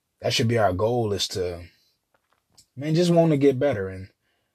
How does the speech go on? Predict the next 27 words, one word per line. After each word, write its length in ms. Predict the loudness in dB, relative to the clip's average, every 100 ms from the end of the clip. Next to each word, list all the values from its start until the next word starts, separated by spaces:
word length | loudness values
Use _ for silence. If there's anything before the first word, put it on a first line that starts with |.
| _ _ _ _ _ _ _ _ _ _ _ -2
that, 300 | 2 4 4
that 140 | 4
was, 120 | 6
those 300 | 6 6 6
are 80 | 4
my 120 | 4
lessons 380 | 2 2 0 -6
for 180 | -10 -10
today, 380 | -10 -12 -14 -20 _ _ _
right? 300 | -10 -10 -10 _ _ _ _ _ _ -16
Those 320 | -4 0 2 2
are 60 |
my 140 | 0 -2
nuggets 600 | -2 -4 -4 -6 -6 -10
for 760 | -8 -4 -2 0 -2 -6 -10 _ -8
this 240 | -6 -4
week. 320 | -6 -6 -8 _ _ _ _
And 120 | -14
so 220 | -6 -4
I, 100 | -2
hopefully 540 | -2 -2 -4 -4 -4 -2
I 140 | -2
go 280 | -4 -4 -4
into, 500 | -6 -8 -6 -8 -10
to 100 | -16
next 360 | -12 -10 -8 -8
week, 340 | -8 -8 -12